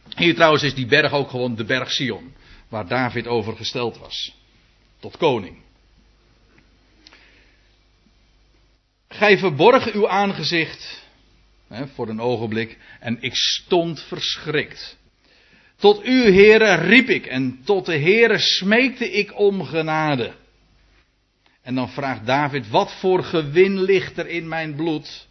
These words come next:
in mijn nederdalen in de groeven?" Ja, David stelt zich hier die vraag. Maar nou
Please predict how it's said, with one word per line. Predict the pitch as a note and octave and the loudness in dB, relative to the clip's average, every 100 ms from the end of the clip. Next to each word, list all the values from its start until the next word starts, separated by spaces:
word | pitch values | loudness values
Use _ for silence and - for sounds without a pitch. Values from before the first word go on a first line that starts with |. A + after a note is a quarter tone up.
| _ - - | _ -20 -12
in | D3+ | -8
mijn | D3+ C#3+ D3 | -4 -4 -2
nederdalen | D3+ D#3+ D3+ C#3+ B2+ C#3+ C#3 C3+ C3 B2+ | -2 -2 -2 -4 -2 -2 0 0 -2 -4
in | B2+ A#2+ A2 - - _ _ _ - _ | -4 -4 -4 -10 -20 _ _ _ -20 _
de | G2 A2+ | -10 -10
groeven?" | A#2+ A#2 G#2 - - _ _ _ _ _ | -4 -4 -4 -8 -12 _ _ _ _ _
Ja, | B2 G#2+ | -8 -4
David | G2 F3+ G#3+ D#3 C#3 | 0 2 2 0 -6
stelt | - G3 F#3 - | -2 0 0 -2
zich | D#3 D3 | -6 -8
hier | C3+ B2+ C#3 A2 | -6 -4 -2 -4
die | A2 G#2+ | -6 -4
vraag. | D3 D#3+ - - - _ _ _ _ _ _ | -2 -2 -4 -14 -20 _ _ _ _ _ _
Maar | - | -6
nou | D3+ G3 F3+ | -2 -2 -2